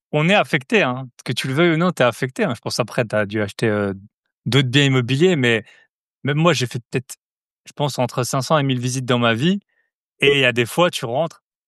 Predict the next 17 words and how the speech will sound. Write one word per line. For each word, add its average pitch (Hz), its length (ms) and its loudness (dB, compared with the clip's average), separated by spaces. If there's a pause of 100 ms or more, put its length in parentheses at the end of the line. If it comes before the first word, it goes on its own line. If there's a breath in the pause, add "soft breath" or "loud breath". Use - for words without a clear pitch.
(140)
ah, 139 120 -14
il 120 100 -12
fait 127 240 -6
beau, 165 500 0 (440)
euh, 110 120 -4
c'est - 160 -8
super 127 460 -4
clair. 156 640 0 (440)
Et, 139 180 2
euh, 127 180 2
du 113 140 -8
coup, 180 140 -4
tu - 180 -8
te 117 40 -14
dis, 120 120 -4
bon, 139 140 2
bah, 113 840 2